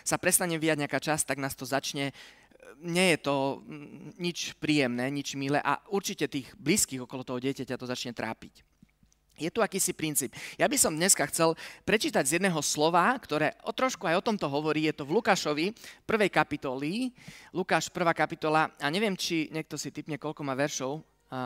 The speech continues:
prvá kapitola Lukášova. Je to dvojciferné číslo. Poprosím ťa, eh, projekciu, aby si vysvietil.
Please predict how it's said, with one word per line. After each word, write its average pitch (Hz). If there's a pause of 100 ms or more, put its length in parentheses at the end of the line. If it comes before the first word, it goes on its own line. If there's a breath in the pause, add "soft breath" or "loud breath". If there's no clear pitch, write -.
(220)
prvá 143
kapitola 131
Lukášova. 135 (420 loud breath)
Je 127
to 120
dvojciferné 139
číslo. 131
Poprosím 175
ťa, 143
eh, - (920 loud breath)
projekciu, 131
aby 127
si -
vysvietil. 143